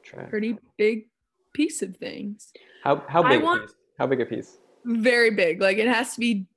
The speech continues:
Speaker 2: proposed before you go on internship and defended before you graduate. But
Speaker 1: Mm-hmm.
Speaker 2: I wanna make a disclaimer here.
Speaker 1: Please.
Speaker 2: Don't quote us on this. Always check your handbook, because things change every year,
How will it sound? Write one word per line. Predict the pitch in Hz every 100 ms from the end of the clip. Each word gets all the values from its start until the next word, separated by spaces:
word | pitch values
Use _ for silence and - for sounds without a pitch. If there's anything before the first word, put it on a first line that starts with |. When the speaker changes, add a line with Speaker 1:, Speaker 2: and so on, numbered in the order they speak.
| _
Speaker 2:
proposed | - 214 - 254 320 302
before | 269 262 269 254
you | 254 247 233 208
go | 226 220
on | 220
internship | 220 247 220 220 - 208 202
and | 185
defended | 185 226 214 214 196
before | 185 190
you | 185
graduate. | 185 180 180 175 185 - _
But | - 196 - _ _
Speaker 1:
Mm-hmm. | - -
Speaker 2:
I |
wanna | 220 277
make | 269 247
a | 220
disclaimer | 208 - - 208 185 202
here. | 175 - 180 _ _ _ _ _ _ _ _ _ _ _ _ _ -
Speaker 1:
Please. | 151 131
Speaker 2:
Don't | 240 269 -
quote | - 294 320
us | - 247 -
on | 208 208
this. | 190 202 - - - -
Always | 226 247 277 -
check | - 262 247 -
your | 247
handbook, | 240 240 226 226 170 - - - _ _ _ _ _ -
because | 214 - 208 196 - - _ _
things | 220 247 302 -
change | - 269 254 254 233 -
every | 233 240 254
year, | 240 240 208 170 170 -